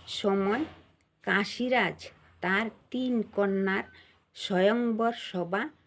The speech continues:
দিলেন। তিন কন্যা, এরা এক-, একজনের নাম হলো অম্বা, মানে বড়জনের নাম অম্বিকা, দ্বিতীয় জনের নাম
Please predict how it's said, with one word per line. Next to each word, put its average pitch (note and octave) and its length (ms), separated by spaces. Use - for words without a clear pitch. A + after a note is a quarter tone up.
দিলেন। E3+ 400
তিন A3+ 220
কন্যা, A3 540
এরা F#3 380
এক-, E3+ 280
একজনের G3 480
নাম G#3+ 380
হলো A#3 260
অম্বা, G#3 580
মানে F3 200
বড়জনের F#3 580
নাম A3 340
অম্বিকা, A3 760
দ্বিতীয় G3 600
জনের F3+ 280
নাম G#3+ 360